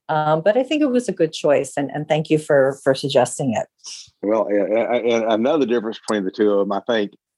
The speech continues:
Speaker 2: L-, Link-, Lincoln kinda came from, you know, I mean,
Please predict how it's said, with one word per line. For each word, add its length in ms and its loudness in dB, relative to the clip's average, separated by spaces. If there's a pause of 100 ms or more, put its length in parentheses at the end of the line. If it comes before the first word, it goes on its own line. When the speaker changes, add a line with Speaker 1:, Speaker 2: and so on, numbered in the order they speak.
(720)
Speaker 2:
L-, 180 -2
Link-, 460 2
Lincoln 420 2
kinda 300 -2
came 380 -4
from, 420 -4
you 200 -2
know, 340 4 (100)
I 140 -8
mean, 180 0